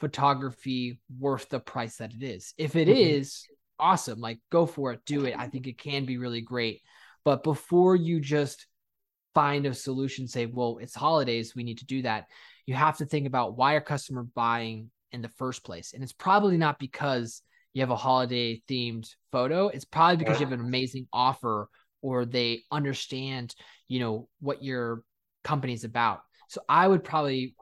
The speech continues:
Speaker 1: wanna actually focus more on how can I educate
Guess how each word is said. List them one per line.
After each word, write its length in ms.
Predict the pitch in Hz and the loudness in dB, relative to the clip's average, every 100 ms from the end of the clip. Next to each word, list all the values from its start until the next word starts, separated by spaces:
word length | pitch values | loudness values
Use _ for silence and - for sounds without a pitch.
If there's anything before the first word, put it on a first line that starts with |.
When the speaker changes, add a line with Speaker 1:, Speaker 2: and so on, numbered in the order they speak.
| - | -16
Speaker 1:
wanna 160 | 139 135 | -8 -6
actually 320 | 113 127 135 117 | -6 -6 -10 -8
focus 400 | 139 127 123 - | -6 -6 -8 -8
more 540 | 127 127 147 175 170 123 | -8 -4 0 2 2 0
on 340 | 117 117 117 _ _ - | 0 -2 -6 _ _ -8
how 200 | 156 170 | 0 2
can 140 | 202 | 2
I 160 | 175 - | -2 -2
educate 600 | 135 139 143 139 135 139 | -4 -4 -4 -6 -8 -8